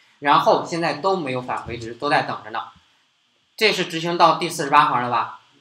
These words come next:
执行到四十八行之后，需要对五十四这样的一个列表进行归并了。这时候进入到函数体当中，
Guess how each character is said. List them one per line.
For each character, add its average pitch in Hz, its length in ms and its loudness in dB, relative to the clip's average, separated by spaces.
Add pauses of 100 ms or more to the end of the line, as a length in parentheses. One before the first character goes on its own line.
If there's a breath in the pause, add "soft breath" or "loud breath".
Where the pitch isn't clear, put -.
(100)
执 175 120 -6
行 214 100 -4
到 202 140 6
四 196 200 -2
十 165 100 -2
八 190 160 6
行 165 200 6
之 180 120 -8
后， 165 240 0
需 143 160 -8
要 175 160 4
对 185 160 0
五 143 200 -4
十 - 120 -10
四 202 300 -2
这 165 100 -2
样 135 160 0
的 123 80 -6
一 123 80 -8
个 151 120 -4
列 156 200 0
表 110 240 -4
进 139 340 -6
行 123 220 -8
归 143 160 -4
并 143 180 -4
了。 - 240 -8 (300 soft breath)
这 185 180 0
时 160 100 -4
候 151 120 2
进 165 200 -2
入 156 80 -2
到 156 160 4
函 143 200 -2
数 170 160 -6
体 120 220 -8
当 156 240 -4
中， 160 340 0